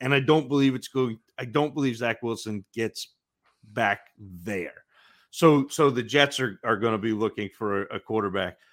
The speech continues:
Uh, already in, uh, Atlanta, there's, there's gonna be something happen with that quarterback. I mean, Ridder was, eh,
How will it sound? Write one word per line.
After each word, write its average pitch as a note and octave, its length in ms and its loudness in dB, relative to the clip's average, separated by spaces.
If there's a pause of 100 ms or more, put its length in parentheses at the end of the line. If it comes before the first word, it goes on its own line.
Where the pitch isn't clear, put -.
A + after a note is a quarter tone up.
(400)
Uh, A#2 400 4
already D3 920 6
in, C3 640 0
uh, A#2 400 -6
Atlanta, B2+ 640 0 (760)
there's, B2+ 320 2 (160)
there's C3 300 2
gonna D3 260 0
be A#2 160 -6
something C#3 640 -4
happen A#2 420 -4
with A#2 120 -4
that A2 180 -6
quarterback. A2 480 -4
I A2+ 40 -6
mean, G#2+ 180 -4
Ridder A#2+ 340 0
was, A2 300 -6 (600)
eh, B2+ 220 -8